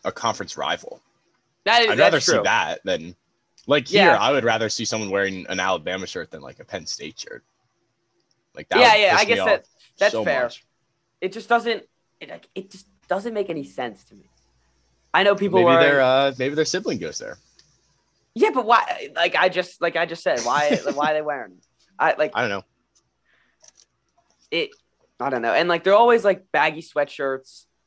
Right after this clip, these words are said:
Speaker 2: and, like, I, I get it. Like, they're your comfort clothes or whatever. Like, wear your comfort clothes at home. And it's not even, like, an argument. I don't care what you look like. Just don't wear another school shirt.
Speaker 1: <laughs>
Speaker 2: That's all I care about.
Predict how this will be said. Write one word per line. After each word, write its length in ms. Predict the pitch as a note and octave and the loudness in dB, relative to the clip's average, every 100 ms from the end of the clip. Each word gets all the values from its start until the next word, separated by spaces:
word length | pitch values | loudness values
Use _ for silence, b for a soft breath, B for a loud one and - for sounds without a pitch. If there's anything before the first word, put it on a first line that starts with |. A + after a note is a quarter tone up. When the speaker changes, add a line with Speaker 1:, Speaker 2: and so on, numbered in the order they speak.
| _ | _
Speaker 2:
and, 100 | C3+ | -8
like, 180 | C3+ C3 | -6 -2
I, 180 | D3+ D#3 | 0 0
I 40 | |
get 240 | - D3+ D3 | 0 -2 0
it. 240 | C#3+ - | 0 -2
Like, 160 | A#2+ - | -6 -10
they're 120 | B2 | -12
your 120 | C3 | -12
comfort 460 | A#2+ D3 C#3 C#3 C3 | -8 -6 -4 -6 -4
clothes 420 | C3+ A#2+ A#2 A#2 | -2 0 0 -4
or 40 | A2+ | -4
whatever. 480 | A2+ G#2+ G#2 G#2 - _ _ _ _ _ - | -2 -2 -6 -6 -10 _ _ _ _ _ -16
Like, 240 | F#3 - _ | -16 -18 _
wear 100 | - | -6
your 100 | A3+ | -4
comfort 260 | A3 G#3 F3 | -2 -6 -4
clothes 240 | F#3+ F#3 | -2 0
at 60 | D3 | 0
home. 560 | D#3+ F3+ F3 E3+ D#3 - _ | 0 0 0 -2 -6 -14 _
And 120 | F3+ | -4
it's 100 | G3 | 0
not 140 | A#3+ C4 | 2 0
even, 160 | A#3+ | 0
like, 140 | A3 F#3 | 0 0
an 60 | |
argument. 380 | E3+ F3+ F3 D#3+ - | 0 0 -2 -12 -8
I 60 | F#3+ | -4
don't 100 | A#3+ | -4
care 140 | G#3+ D3+ | -2 -6
what 200 | C#3 B2+ | -6 -6
you 60 | |
look 180 | C3 C3+ | -8 -2
like. 280 | D3 D#3+ - | 0 0 -4
Just 120 | - | -6
don't 120 | G3 | -2
wear 120 | G#3 | 0
another 260 | F#3 F#3 G#3 | 0 0 -2
school 400 | - - G#3+ G3+ | -6 -8 -2 -2
shirt. 340 | - E3+ G#3+ | -2 0 2
Speaker 1:
<laughs> 640 | A#3 - - - - - D#3+ | 2 -2 -8 -10 -10 -6 -2
Speaker 2:
That's 180 | G3+ | 0
all 140 | A3+ F3+ | 2 2
I 140 | G3+ | 0
care 280 | - E3+ D3 | -2 -6 -6
about. 360 | C#3 D3 G3 | -4 0 0